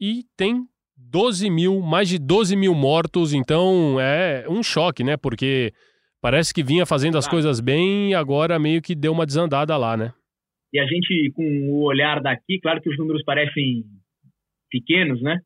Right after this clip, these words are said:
Speaker 2: Infelizmente, comparados aos números daqui, mas a gente vê que alguns debates, é,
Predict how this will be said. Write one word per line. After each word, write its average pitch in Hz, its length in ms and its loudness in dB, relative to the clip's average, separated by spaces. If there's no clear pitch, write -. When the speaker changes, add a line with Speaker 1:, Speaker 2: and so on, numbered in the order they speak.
Speaker 2:
Infelizmente, 135 640 -2
comparados 127 440 -4
aos 123 160 -4
números 131 260 -2
daqui, 147 400 -4
mas 139 300 0
a 156 80 0
gente 160 320 -4
vê 160 220 -2
que 185 160 -2
alguns 170 280 0
debates, 170 440 -2
é, 127 580 2